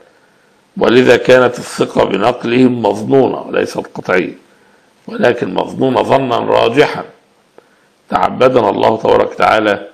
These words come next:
به عند غياب اليقين. الخامس أن القرآن يقصد إلى بيان أصول الدين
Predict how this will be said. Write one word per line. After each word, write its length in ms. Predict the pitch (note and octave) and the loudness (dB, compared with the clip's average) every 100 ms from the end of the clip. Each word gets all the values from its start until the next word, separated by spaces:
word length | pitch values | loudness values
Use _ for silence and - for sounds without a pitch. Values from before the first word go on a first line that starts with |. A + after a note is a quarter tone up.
| _ _ _ _ | _ _ _ _
به 640 | - G2 A2+ A2 F#2+ F#2+ - - | -10 -6 -4 -2 -2 -2 -6 -12
عند 260 | F#2+ F#2+ F2 | -8 -6 -4
غياب 460 | F2+ E2+ F2 F2+ E2+ - | -4 -2 -2 -2 -4 -10
اليقين. 400 | - G#2+ - _ _ _ _ _ _ _ _ _ _ - _ _ _ _ _ _ - | -10 -12 -14 _ _ _ _ _ _ _ _ _ _ -20 _ _ _ _ _ _ -2
الخامس 880 | A2 - D3+ F3+ E3+ D#3 - - _ _ _ _ _ _ _ _ _ _ _ _ _ _ _ _ _ - | 0 2 2 2 0 -2 -6 -14 _ _ _ _ _ _ _ _ _ _ _ _ _ _ _ _ _ -4
أن 200 | A2+ A#2+ | 0 2
القرآن 880 | A#2 A2+ B2 B2 B2 C#3+ D#3 D3 C3 - _ _ _ _ _ _ _ - | 2 0 -2 0 2 4 2 0 -8 -16 _ _ _ _ _ _ _ -2
يقصد 520 | G#2+ A2 - E3 D#3 | 0 0 -2 2 4
إلى 320 | C#3 B2 B2 | 6 6 6
بيان 300 | A2+ B2+ B2+ | 6 4 2
أصول 440 | A#2 - - A2+ | -2 -6 -2 -2
الدين 640 | F#2+ E2+ A#2 C#3 C#3+ C3+ | -2 -4 2 2 2 -2